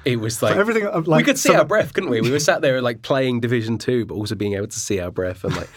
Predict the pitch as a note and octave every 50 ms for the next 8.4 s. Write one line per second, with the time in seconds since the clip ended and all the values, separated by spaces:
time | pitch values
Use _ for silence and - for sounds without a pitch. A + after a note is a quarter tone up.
0 | - - E3+ D#3 D3 - - - B2+ C3 C#3 D3+ E3 D3+ C#3+ A#2+ D3 C#3+ D3 C3+
1 | - B2+ A2 G#2 G#2 F#2 - A2 F#2+ G2 G#2 G#2 G2+ A2 A2+ A2+ B2+ A2+ B2 A#2
2 | A#2 A2 - B2+ B2 A#2+ - C3+ C3 E3 D#3+ C#3+ D3 - C#3 B2 A#2+ - C3 B2+
3 | F3 - - G3 F#3+ F3+ F3 F3+ D#3 - - A2+ G#2+ A#2+ - - - - - -
4 | C3 A#2+ A#2+ - B2+ A2 E2 - - - B2+ B2 B2+ A#2+ A#2 B2 C#3 D3 D#3 D#3
5 | D#3 D3+ D3 C#3+ C3+ C3+ C3+ E3 D#3+ D#3 D#3+ D3+ C#3 C#3 C#3 C#3 - C3 B2+ B2+
6 | - - - D3+ C#3+ - - - - C3 C3 - D3 - - B2+ A#2+ - B2+ B2
7 | B2+ C3 C#3 - B2 A2 A#2 C#3+ C#3 C#3 C3+ C3+ B2+ B2+ B2 A#2+ A#2 A#2 A#2 A#2+
8 | - - C3+ B2+ A#2+ A#2 A#2